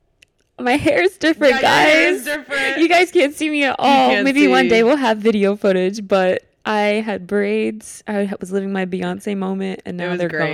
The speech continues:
Speaker 1: gone. Now they're gone.
Speaker 2: But the braids are, are gone.
Speaker 1: For now. Just
Speaker 2: For
Speaker 1: for
Speaker 2: now,
Speaker 1: now.
Speaker 2: for now.
Speaker 1: But I feel like a, a fresh woman, you know.
Speaker 2: A-, and you look fresh.
Speaker 1: Aw,
Speaker 2: I was really
Speaker 1: thanks.
Speaker 2: excited to see
Speaker 1: Thanks
Speaker 2: you.
Speaker 1: so
Speaker 2: I was like, "How you
Speaker 1: much.
Speaker 2: feeling? How's the
Speaker 1: <laughs>
Speaker 2: scalp?" I just feel like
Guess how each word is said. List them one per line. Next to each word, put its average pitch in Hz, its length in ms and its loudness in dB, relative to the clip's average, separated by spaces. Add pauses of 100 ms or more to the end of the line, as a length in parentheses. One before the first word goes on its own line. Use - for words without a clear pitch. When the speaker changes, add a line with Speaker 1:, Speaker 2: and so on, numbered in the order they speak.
Speaker 1:
gone. 160 320 -10
Now 196 160 -10
they're 240 80 -8
gone. 269 680 -12
Speaker 2:
But - 160 -14
the 180 60 -10
braids - 400 -4
are, 185 420 -6
are 170 140 0
gone. 151 580 -10 (300)
Speaker 1:
For 415 160 4
now. 240 260 0 (220)
Just 277 220 2
Speaker 2:
For 247 60 0
Speaker 1:
for 226 60 2
Speaker 2:
now, 185 60 2
Speaker 1:
now. 175 300 0
Speaker 2:
for 202 220 -6
now. 143 320 -4
Speaker 1:
But 208 100 2
I 220 80 2
feel 247 200 0
like 240 180 -2
a, 190 100 -4 (100)
a 185 100 -4
fresh 175 440 -6
woman, 151 500 -8
you 170 140 -8
know. 160 200 -4
Speaker 2:
A-, 165 40 -6 (200)
and 220 200 0
you 214 80 -4
look 202 240 -6
fresh. 147 500 -10
Speaker 1:
Aw, 143 220 -8 (100)
Speaker 2:
I 196 60 0
was 196 180 -2
really 196 220 -4
Speaker 1:
thanks. 180 140 -8
Speaker 2:
excited 160 260 -6
to 160 80 -12
see 165 80 -6
Speaker 1:
Thanks 156 160 -8
Speaker 2:
you. 147 60 -6
Speaker 1:
so 151 40 -4
Speaker 2:
I 151 60 -4
was 143 80 -8
like, 160 100 -8
"How 165 140 -8
you 175 80 -8
Speaker 1:
much. 185 80 -10
Speaker 2:
feeling? 202 460 -6
How's 180 160 -2
the 220 140 0
Speaker 1:
<laughs> - 0 -
Speaker 2:
scalp?" 175 540 -2 (880)
I 190 120 -2
just 220 260 -10
feel 220 200 -6
like 214 440 -2